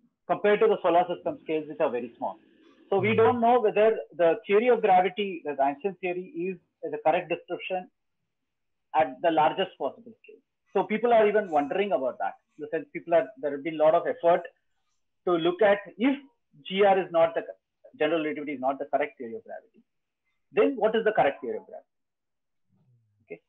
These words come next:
Speaker 1: so that is a lot of effort which is going on, which has been, people have been working on trying to see how to make predictions. So finally, you come up with a theory. For instance, let's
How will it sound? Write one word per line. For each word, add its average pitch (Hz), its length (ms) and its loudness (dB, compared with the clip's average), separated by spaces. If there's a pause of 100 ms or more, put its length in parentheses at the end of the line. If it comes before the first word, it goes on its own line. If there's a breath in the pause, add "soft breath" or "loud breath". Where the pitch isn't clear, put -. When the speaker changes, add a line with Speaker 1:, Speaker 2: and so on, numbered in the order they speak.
Speaker 1:
so 208 100 2
that 180 180 4
is 226 100 2
a 226 40 4
lot 190 160 6
of 233 140 4
effort 202 320 0
which 185 160 -8
is 165 120 -10
going 131 240 -2
on, 110 240 -10 (520)
which 170 160 -8
has 180 180 -4
been, 180 380 -6
people 180 240 -6
have 165 160 2
been 165 160 -8
working 139 340 -2
on 165 300 -2 (160)
trying 165 280 2
to 202 80 -4 (160)
see 220 380 -4 (260)
how 190 120 2
to 190 120 -4
make 202 200 -2
predictions. 143 400 -6
So 185 120 -6
finally, 226 320 2
you 247 140 -2
come 185 180 2
up 214 120 2
with 196 120 0
a 170 40 -10
theory. 151 340 -8
For 127 140 -4
instance, 190 280 -18
let's 180 160 -4